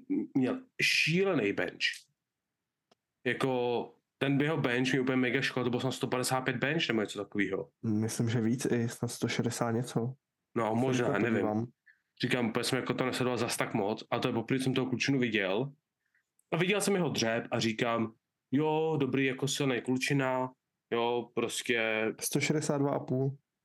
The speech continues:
Speaker 1: No, sto šedesát dva a půl bench, to je šílený. Jo, on měl, že jo, dvě stě, třeba nějakých deset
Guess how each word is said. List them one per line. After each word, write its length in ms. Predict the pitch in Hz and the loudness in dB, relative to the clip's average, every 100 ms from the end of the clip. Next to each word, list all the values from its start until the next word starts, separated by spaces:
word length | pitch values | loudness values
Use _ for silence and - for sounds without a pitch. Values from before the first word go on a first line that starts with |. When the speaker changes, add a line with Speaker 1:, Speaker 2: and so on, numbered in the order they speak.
| - | -4
Speaker 1:
No, 120 | 113 | -4
sto 140 | - 123 | 0 0
šedesát 260 | 127 123 | 0 0
dva 120 | 123 | 0
a 40 | 117 | 0
půl 140 | 131 | 0
bench, 240 | 110 107 98 | 0 0 0
to 80 | |
je 60 | 107 | 0
šílený. 600 | - 123 120 113 95 90 _ _ _ _ _ _ _ _ _ 117 | 2 2 2 2 2 0 _ _ _ _ _ _ _ _ _ -2
Jo, 180 | 107 | 0
on 240 | 107 107 113 | 0 2 2
měl, 200 | 117 113 | 2 2
že 100 | 117 | 0
jo, 100 | 117 | 0
dvě 280 | 101 117 110 | -2 -2 -2
stě, 440 | - - 113 104 | -2 0 0 0
třeba 200 | - 104 | -2 -6
nějakých 240 | 95 110 107 | -4 -2 0
deset 460 | 110 - 113 98 | 0 0 -2 -6